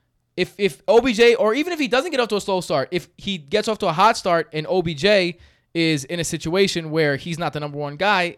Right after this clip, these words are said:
there's a diva risk there. So, look, there's risks, there are rewards.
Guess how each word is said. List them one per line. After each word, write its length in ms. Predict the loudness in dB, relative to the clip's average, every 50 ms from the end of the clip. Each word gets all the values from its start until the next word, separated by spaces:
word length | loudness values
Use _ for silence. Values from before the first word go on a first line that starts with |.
| _
there's 360 | -20 -20 -12 -6 -4 -4 -4
a 40 | -4
diva 320 | -6 -6 -6 -4 -2 -4 -4
risk 280 | -2 -6 -6 -8 -10
there. 200 | -10 -10 -10 -10
So, 280 | -10 -10 -10 -10 -10 _ _ -20 -20 _ _ _ _
look, 280 | -6 -6 -6 -6 -8 _ _ _ _ _
there's 220 | -8 -6 -6 -4 -2
risks, 380 | -2 -2 -2 -2 -6 -12 -16 -12 -10
there 140 | -8 -6 -4
are 60 | -4
rewards. 520 | -2 0 2 4 4 4 2 0 -4 -12